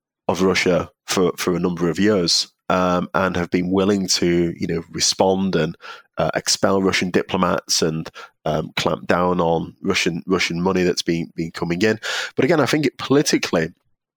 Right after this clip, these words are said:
sometimes it's difficult. I think it's been very, very difficult for European countries to even acknowledge the threat of Russia before the Russian invasion in February twenty twenty-two. For diplomatic reasons, you know, saying that Russia is a direct threat,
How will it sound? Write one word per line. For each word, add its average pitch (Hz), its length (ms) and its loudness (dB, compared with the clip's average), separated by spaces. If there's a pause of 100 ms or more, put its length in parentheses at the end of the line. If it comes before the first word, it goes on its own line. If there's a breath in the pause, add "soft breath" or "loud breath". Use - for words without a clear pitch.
(540)
sometimes 117 380 0
it's - 120 -4
difficult. 117 580 0
I 92 80 -6
think - 340 -2 (400 loud breath)
it's 107 180 0
been 110 300 2
very, 123 300 4
very 101 240 2
difficult 104 580 0
for - 80 -6
European 90 480 0
countries 90 580 -2
to 87 380 0
even 92 260 0
acknowledge 98 520 0
the 95 60 0
threat - 280 -2
of 82 120 -6
Russia 82 360 0
before - 480 -2
the 87 80 -2
Russian 85 300 -2
invasion 87 400 -2
in 82 60 -4
February 87 380 -2
twenty - 320 -4
twenty-two. - 600 -2 (380 loud breath)
For - 100 -4
diplomatic 113 600 0
reasons, 92 600 0 (320 loud breath)
you 98 100 -2
know, 92 120 0
saying 104 460 2
that 98 140 2
Russia 92 320 0
is 90 120 0
a 92 60 -2
direct 87 460 0
threat, - 500 0